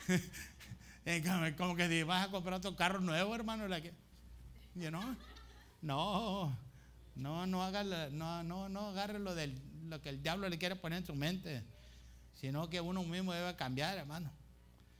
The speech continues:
Eh, como padres tenemos el deber de velar por nuestras familias, hermano, estar allí para ellos en todo momento. Esa es nuestra responsabilidad, varones.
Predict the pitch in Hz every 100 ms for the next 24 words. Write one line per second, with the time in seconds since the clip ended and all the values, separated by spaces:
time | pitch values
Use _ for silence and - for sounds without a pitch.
0 | - - - - - - 135 - 151 151
1 | 151 214 233 226 196 208 220 190 185 175
2 | 165 156 185 233 220 190 175 170 165 185
3 | 240 233 208 185 175 175 - 143 156 240
4 | 254 220 190 175 165 135 - - - 170
5 | - 190 214 214 220 220 214 180 175 180
6 | 220 233 233 185 190 160 175 202 220 208
7 | 170 156 202 240 185 220 - - - -
8 | - - - - - - - - 180 185
9 | 262 269 294 294 247 202 185 196 185 180
10 | 160 180 285 349 349 349 269